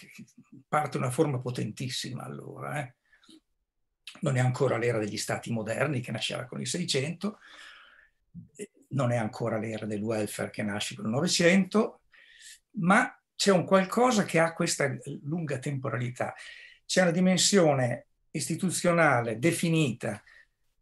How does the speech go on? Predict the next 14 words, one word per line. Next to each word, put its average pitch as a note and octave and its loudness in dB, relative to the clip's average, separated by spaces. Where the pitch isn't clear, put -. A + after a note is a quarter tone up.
quella D3+ 4
che B2+ -4
poi D3+ 0
diventa C#3+ 0
definibile C#3 -2
attraverso C#3 0
le, C3 0
le C3 0
leggi, C3+ 2
come A#2+ -4
diceva B2 -4
Vanna A#2+ -6
prima, A#2 -8
no? E3 -2